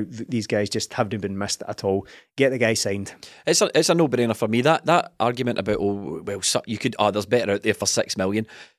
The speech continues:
Speaker 2: it's kind of mythical. Um,
Speaker 1: Yeah.
Speaker 2: even if you do, some of these accounts do like to go and look at other leagues and dig out the numbers and the videos of, so, "Oh, we could go and see."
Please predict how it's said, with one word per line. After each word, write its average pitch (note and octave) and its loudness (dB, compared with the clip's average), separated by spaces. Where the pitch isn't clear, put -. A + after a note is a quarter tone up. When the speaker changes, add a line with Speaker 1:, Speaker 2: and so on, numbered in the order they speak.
Speaker 2:
it's G3 2
kind G#3+ 4
of F#3 4
mythical. D#3 0
Um, C#3+ 4
Speaker 1:
Yeah. A#2+ 6
Speaker 2:
even F#3 4
if - 0
you D3 0
do, C#3 6
some - 2
of - 0
these B2 2
accounts A2+ 0
do A#2 4
like A2+ 4
to - -4
go A2 0
and G#2+ 2
look G#2 -4
at - 0
other G#2 2
leagues G#2 -2
and F#2+ -4
dig G2 0
out G2+ 2
the G#2 -2
numbers G2 2
and G2 0
the F#2+ 0
videos G2+ -2
of, F#2+ -2
so, - 2
"Oh, C3+ 0
we A#2 0
could A2 -6
go A#2+ 4
and A#2+ 4
see." - -2